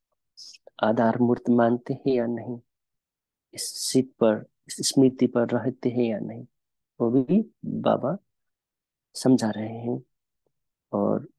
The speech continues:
दिव्य बुद्ध-, दिव्य समर-, समर्थ बुद्धि और दिव्य नेत्र, ये भी बाबा आज गिफ्ट में हमें दे रहे हैं। यही तो एक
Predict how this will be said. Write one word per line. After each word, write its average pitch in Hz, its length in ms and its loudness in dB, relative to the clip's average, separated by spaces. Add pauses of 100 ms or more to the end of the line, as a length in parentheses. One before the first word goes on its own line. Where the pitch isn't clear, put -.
(2250)
दिव्य 117 340 2
बुद्ध-, 120 360 0 (240)
दिव्य 127 600 2
समर-, 123 460 -2 (340)
समर्थ 131 480 0
बुद्धि 135 460 0
और 117 240 -2
दिव्य 117 380 -4
नेत्र, 113 420 -6 (880)
ये 123 80 4
भी 127 180 2
बाबा 113 440 -2
आज - 220 -6 (260)
गिफ्ट 127 320 -6
में 123 100 0
हमें 113 220 -2
दे 110 180 -2
रहे 107 280 -14
हैं। - 160 -18 (800)
यही 123 120 2
तो 127 140 2
एक 127 300 2